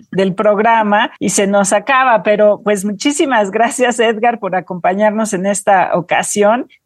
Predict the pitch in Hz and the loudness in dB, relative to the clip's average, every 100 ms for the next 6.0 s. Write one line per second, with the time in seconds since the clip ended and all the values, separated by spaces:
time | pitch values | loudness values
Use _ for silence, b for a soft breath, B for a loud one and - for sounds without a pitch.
0 | _ 196 196 214 196 196 233 240 233 214 | _ -2 0 2 0 -2 0 2 2 2
1 | 180 208 208 208 196 202 202 190 175 165 | -2 -6 -4 -2 -2 -2 -2 -2 -4 -2
2 | 160 - 196 190 180 175 190 190 196 240 | -4 -2 -2 -2 -2 0 0 -2 0 -2
3 | 254 175 170 165 147 156 202 226 233 240 | 0 0 2 2 0 -2 -2 -2 0 -2
4 | 208 208 240 240 220 202 196 277 - 277 | -2 -2 0 2 2 2 2 0 -2 -2
5 | 196 185 170 190 190 185 185 226 247 | -2 -6 -6 -2 0 0 0 -2 -2